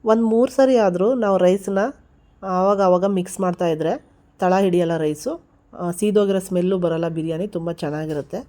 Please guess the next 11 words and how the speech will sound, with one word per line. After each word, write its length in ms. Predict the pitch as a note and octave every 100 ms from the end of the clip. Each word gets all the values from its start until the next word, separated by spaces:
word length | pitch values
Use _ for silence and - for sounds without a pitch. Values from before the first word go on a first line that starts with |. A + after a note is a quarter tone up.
| _ _ _ _
ಒಂದು 140 | G3 F#3+
ಮೂರು 240 | F#3+ A3
ಸರಿ 220 | A3 G#3
ಆದ್ರೂ 200 | G3 F3+
ನಾವು 240 | F#3 E3+ E3
ಅದನ್ನ 220 | E3 F#3 D4+ _ -
ಮಿಕ್ಸ್ 240 | F3+ -
ಮಾಡ್ತಾ 260 | E3+ D#3+ D3+
ಇರ್ಬೇಕು. 440 | - C3+ - A3+ - _ _ _ _ _ _ _ _ _ _ _ _ _ _ _ _ _
ಈಗ 220 | G3 F#3+ F3
ನೋಡಿ, 260 | F3 F#3+